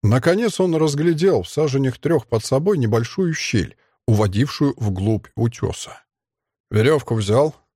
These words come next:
уточнил он, выбравшись назад, у Захара, который стоял ближе к нему. "А как же?" — кивнул Захар, сдергивая с седла привязанной неподалеку лошади моток веревки.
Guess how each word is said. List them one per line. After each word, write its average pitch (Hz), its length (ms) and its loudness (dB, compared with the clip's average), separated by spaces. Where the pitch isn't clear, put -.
уточнил 123 500 0
он, 147 160 2
выбравшись 113 520 -2
назад, 98 400 -2
у 92 80 -4
Захара, 131 460 0
который 135 400 0
стоял 143 360 0
ближе 104 400 -4
к - 100 -8
нему. 104 240 -2
"А 226 120 0
как 98 260 0
же?" — - 180 -20
кивнул 104 360 0
Захар, 110 440 0
сдергивая 107 640 -2
с - 40 -10
седла 98 320 0
привязанной 95 540 -2
неподалеку 95 640 -2
лошади 127 400 0
моток 98 420 -2
веревки. 104 520 -4